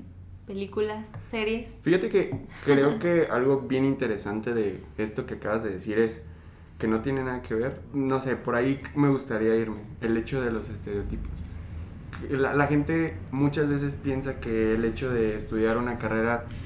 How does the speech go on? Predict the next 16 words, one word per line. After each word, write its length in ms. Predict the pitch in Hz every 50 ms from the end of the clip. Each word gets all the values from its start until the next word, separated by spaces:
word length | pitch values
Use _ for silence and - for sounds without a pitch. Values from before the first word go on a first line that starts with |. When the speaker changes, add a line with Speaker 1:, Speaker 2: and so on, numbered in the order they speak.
| - -
Speaker 2:
te 120 | - 120 117
deslinda 480 | 117 110 113 117 120 123 123 123 127
de 100 | 117 113
to-, 240 | 104 101 117 117 110
de 240 | 117 113 113 113 104 104
saber 420 | - - 113 117 120 120 113 110
todo 220 | - 117 117 113 110
lo 120 | 107 104
demás. 320 | 101 101 101 101 98 - - - - - - - - - -
Cuando 380 | - 113 117 117 117 123 120 117
Speaker 1:
Ujú. 80 | 113 143
Speaker 2:
justamente 480 | 139 139 - 156 147 147 147 143 147 147
lo 120 | 139 123
que 100 | - 120
enriquece 580 | 117 113 110 113 113 - - 127 127 - 151 143
la, 160 | 139 131